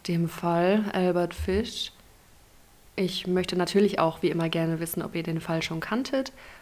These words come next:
und welchen Fall ihr in Zukunft noch von mir hören möchtet. Oder ich bin auch immer offen für konstruktive Kritik. Ihr könnt mir gerne bei Instagram schreiben, at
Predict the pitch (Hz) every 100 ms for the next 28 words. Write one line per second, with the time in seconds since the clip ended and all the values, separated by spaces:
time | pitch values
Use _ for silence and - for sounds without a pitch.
0 | - - 202 190 185 185 185 175 175 170
1 | - 165 165 - 165 160 165 165 185 -
2 | 170 - 175 175 - 160 160 156 156 156
3 | 156 160 165 - 220 220 - 180 170 165
4 | 165 - - - - - - - - 196
5 | 190 180 175 170 - 175 170 165 165 160
6 | 160 - 170 160 160 - - 151 160 -
7 | 175 - - - - - - - - -
8 | - - - - - - - - - 185
9 | 175 170 170 180 - 165 160 180 180 180
10 | 175 170 170 - - 170 170 240 - 226
11 | 220 226 - 220 208 208 214 214 220 -
12 | 170